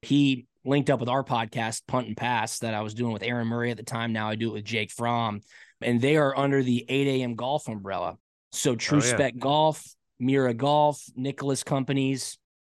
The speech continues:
Speaker 1: Golf Magazine. So Larry sent us to True Spec. We did a whole thing on the podcast about it. We got fitted for Miras,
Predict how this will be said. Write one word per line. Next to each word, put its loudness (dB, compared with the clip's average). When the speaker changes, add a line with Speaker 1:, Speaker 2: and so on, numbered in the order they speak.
Speaker 1:
Golf 2
Magazine. 0
So 2
Larry 4
sent 0
us -2
to -6
True 2
Spec. 2
We 2
did 0
a 0
whole -2
thing -4
on -4
the -8
podcast -4
about -2
it. -2
We -2
got -2
fitted -6
for -8
Miras, -2